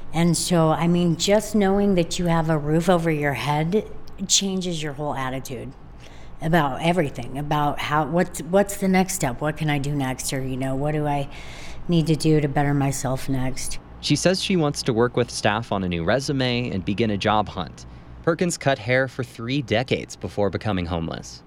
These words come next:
Speaker 2: She also wants to start working with a grief counselor to properly mourn her son's death.
Speaker 1: I'm normal. I mean, I'm just another fifty-one-year-old lady that's trying to, um, get back on my feet.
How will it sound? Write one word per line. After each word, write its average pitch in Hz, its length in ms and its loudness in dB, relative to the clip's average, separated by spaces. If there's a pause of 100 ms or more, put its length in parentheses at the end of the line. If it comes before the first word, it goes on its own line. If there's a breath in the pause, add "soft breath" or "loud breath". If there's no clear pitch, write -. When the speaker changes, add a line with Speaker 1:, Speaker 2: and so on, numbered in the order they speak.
(100)
Speaker 2:
She - 120 2
also 196 180 2
wants 185 220 0
to 143 100 -4
start 127 300 2
working 117 300 0
with 113 120 2
a 117 60 2
grief 120 400 0
counselor - 600 -2
to 101 80 0
properly 113 580 0
mourn 101 340 2
her 98 140 0
son's 87 400 -2
death. 95 300 2
Speaker 1:
I'm 277 280 4
normal. 202 440 4
I 156 120 -2
mean, 175 220 2
I'm 175 160 4
just 185 280 -2
another 190 360 4
fifty-one-year-old 214 1300 2 (560 loud breath)
lady 202 480 4
that's 190 420 2
trying 185 460 2
to, 165 460 2 (580 loud breath)
um, 156 420 2 (140)
get 185 180 4
back 185 220 2
on 165 100 4
my 147 140 2
feet. 214 440 0